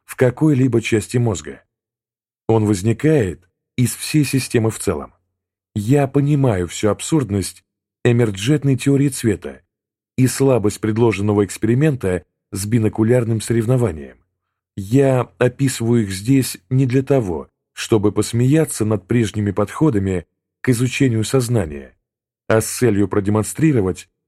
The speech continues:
насколько легко пойти по ошибочному пути в рассуждениях.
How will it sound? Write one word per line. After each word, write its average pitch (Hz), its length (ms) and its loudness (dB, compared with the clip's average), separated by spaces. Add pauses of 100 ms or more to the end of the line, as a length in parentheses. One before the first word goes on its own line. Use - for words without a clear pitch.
(260)
насколько 143 640 0
легко 127 420 0
пойти 101 340 0
по 104 140 0
ошибочному 101 580 -4
пути 110 240 -4
в 107 60 0
рассуждениях. 110 840 -4